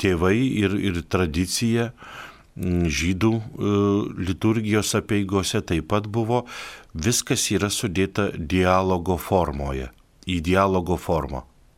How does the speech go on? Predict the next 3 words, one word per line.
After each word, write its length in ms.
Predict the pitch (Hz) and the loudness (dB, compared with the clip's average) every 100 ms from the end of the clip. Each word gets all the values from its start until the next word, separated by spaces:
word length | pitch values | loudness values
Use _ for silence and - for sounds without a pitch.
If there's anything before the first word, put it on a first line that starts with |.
| _ _ _ - - - - - - - - - | _ _ _ -20 -18 -16 -14 -12 -14 -16 -14 0
Ir 340 | 101 101 104 - _ _ - | 4 4 2 -2 _ _ -4
kalba 440 | - 113 127 98 95 | 4 4 4 4 2
Dievas, 760 | 73 87 101 120 156 147 - | 2 4 4 4 2 0 -4